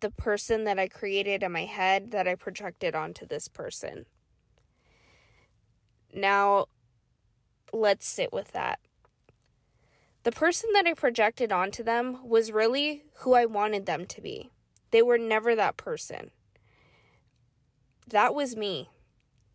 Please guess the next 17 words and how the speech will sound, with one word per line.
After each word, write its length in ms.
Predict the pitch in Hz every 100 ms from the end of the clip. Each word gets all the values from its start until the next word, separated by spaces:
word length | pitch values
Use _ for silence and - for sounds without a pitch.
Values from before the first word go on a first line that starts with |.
| _
That 260 | 208 240
was 200 | 247 294
the 80 | 285
love 340 | 269 208 214 226
that 180 | 208
I 80 | 190
poured 300 | 190 220 196
into 300 | 170 175 196
them. 320 | 170 87 69 - _ _ _ _
That 280 | 240 208 254
was 240 | 285 330 -
the 120 | 294
love 360 | 226 202 220
that 200 | 233 196 -
I 300 | 196 233 254
gave 440 | 247 202 196 214
them. 320 | 175 120 80